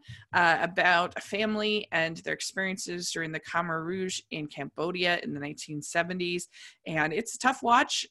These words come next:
It, it's pretty brutal, but it's, uh, it's very, very, very well done. And I think more people should watch it. We are going to be talking about it for Obscure Animation this month, so look forward to that. Then I have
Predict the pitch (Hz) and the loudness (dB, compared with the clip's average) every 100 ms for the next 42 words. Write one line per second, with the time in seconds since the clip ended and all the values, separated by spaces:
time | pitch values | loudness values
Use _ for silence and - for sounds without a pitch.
0 | - 180 - 170 - 185 185 185 202 233 | -6 -8 -6 -10 -8 -6 -6 -4 0 2
1 | 285 - _ _ - 160 180 175 165 - | 2 -2 _ _ -12 2 6 6 6 2
2 | 170 170 - - - 160 151 151 139 170 | -2 0 -6 -6 0 2 4 2 0 -6
3 | - 165 180 165 151 151 147 147 143 143 | -8 0 2 2 2 0 0 0 0 0
4 | 147 143 143 170 196 214 214 156 147 143 | -2 -4 -2 2 2 2 -2 -2 -2 -4
5 | - - 147 147 151 - 165 156 - 202 | -8 -8 -8 -10 -12 -12 -2 0 0 -4
6 | 202 175 147 156 147 - 180 190 202 196 | -4 -6 -6 -6 -8 -4 -4 -4 0 0
7 | - 190 202 - 185 185 220 208 143 131 | -2 -8 -10 -6 0 0 2 0 -2 -4
8 | 135 - - - - - 175 180 170 185 | -6 -8 -20 -20 -20 -10 0 0 0 0
9 | 147 - - - 160 156 - 170 - 180 | -2 -2 -10 2 4 4 0 -6 -4 -4
10 | 170 170 104 - - _ - 196 262 240 | -2 -2 -2 -4 -8 _ 0 6 8 8
11 | 233 196 196 196 165 | 6 6 6 6 4